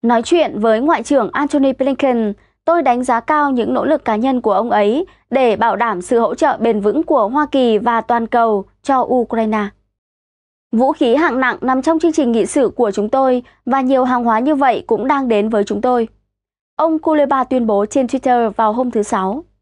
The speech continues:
Tổng thống Ukraine Zelensky thì tuyên bố vào hôm ngày tám tháng năm rằng Ukraine phải nhận được các loại vũ khí hạng nặng, đặc biệt là pháo M một bốn hai himars và pháo phản lực M hai bảy không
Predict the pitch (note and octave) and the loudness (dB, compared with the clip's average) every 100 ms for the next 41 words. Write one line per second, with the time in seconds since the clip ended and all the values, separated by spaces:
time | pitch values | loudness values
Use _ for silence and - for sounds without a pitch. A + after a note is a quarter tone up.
0 | _ _ _ _ _ _ _ C#4 A3+ A#3 | _ _ _ _ _ _ _ -2 0 0
1 | A3+ C#4+ E4+ E4 D#4 D4 D4 C#4+ D4+ C#4+ | 0 0 0 2 2 2 0 0 0 0
2 | C4 - C#4 C4 B3 - - D4 C4 D4+ | -4 -2 0 2 0 -6 -2 0 2 2
3 | C#4+ A#3+ G#3+ D#4 F4 A#3 C4 C4 G#3 G3+ | 2 4 2 0 0 0 0 -2 -4 -4
4 | G3 G#3+ G#3+ B3 A#3+ - _ _ _ - | -4 -4 -2 -2 -2 -6 _ _ _ -6
5 | A#3+ C4 C4+ F4 D#4+ D4+ C#4 C4+ B3+ B3+ | -2 -2 0 0 2 0 2 0 0 -2
6 | F#3 G#3+ G3 A3+ - E4 C#4+ F#3 F#3+ G3+ | -2 -2 0 0 0 0 0 -2 -2 -2
7 | A3 A3+ C4+ A3 A3 F#3 - _ _ - | -2 0 -2 -2 -2 -4 -10 _ _ -6
8 | B3+ A3 B3 - A3 A3+ - G#3 G#3 - | -4 0 -2 0 -2 -2 -2 -2 -2 0
9 | C#4 A#3+ A#3 G#3 G3+ G#3 G#3 A3 B3 B3+ | 0 2 2 0 -2 -2 -2 -2 -2 0
10 | B3 B3+ C#4+ C4 B3 A3 G3 - _ _ | -2 -2 0 2 2 0 -2 -14 _ _
11 | _ A#3+ B3+ B3 A#3 G#3+ A3 C4+ A3+ G#3+ | _ -2 0 0 0 0 0 0 0 -2
12 | - C4+ B3 A#3 G#3 A3 B3+ A3 A3 F3 | -4 -2 0 2 0 -2 -2 0 -2 0
13 | A#3+ A#3+ | -2 -4